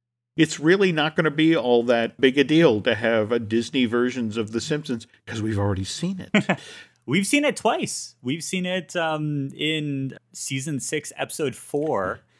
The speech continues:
Speaker 1: Oh,
Speaker 2: Uh, and so
Speaker 1: yes.
Speaker 2: when we first started talking about The Simpsons and theme
Speaker 1: Yeah.
Speaker 2: parks, I had to go back and rewatch this.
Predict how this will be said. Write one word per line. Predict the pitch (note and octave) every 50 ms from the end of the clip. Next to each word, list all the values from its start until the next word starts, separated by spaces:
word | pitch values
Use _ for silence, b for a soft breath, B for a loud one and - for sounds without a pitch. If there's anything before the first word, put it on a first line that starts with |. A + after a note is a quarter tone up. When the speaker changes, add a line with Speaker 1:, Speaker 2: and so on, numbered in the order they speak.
| _ -
Speaker 1:
Oh, | A#2 A2 A2+ A2+ A2+ A2 A2+ G#2+ A2 G#2+ G#2+ G#2+
Speaker 2:
Uh, | G#2
and | F#2 F#2+ F#2 F#2+ F#2+ - - - F2+
so | F2+ F#3 F3 E3 D#3+
Speaker 1:
yes. | D#3+ - - - - F3+ C#3+
Speaker 2:
when | C#3 D3+ D3+ C#3+
we | C#3+ F3 G3+ A3
first | G#3+ - - F3 E3 E3+ - -
started | - - D#3+ D3 D3 C#3 A#2+
talking | - B2+ B2 A#2 - C#3 B2+
about | A2+ A2+ G#2+ G#2
The | - -
Simpsons | - - C#3+ C#3 C#3 B2+ - D3+ C#3 B2+ B2+ A#2
and | - - A2+ A2 A2
theme | - A2+ A2 A2 G2+
Speaker 1:
Yeah. | F#2+
Speaker 2:
parks, | F#2+ F#2+ F#2+ - - - - _ -
I | A#2+ B2+ C#3
had | C3 C#3 D3 C3+ -
to | - A2
go | - A#2+ A2+
back | G#2+ A2+ A2 -
and | - G#2 G#2
rewatch | G#2 G2+ G2 G2+ F#2 G2 A2 A#2 - -
this. | F#3 G#3+ G#3+ - - b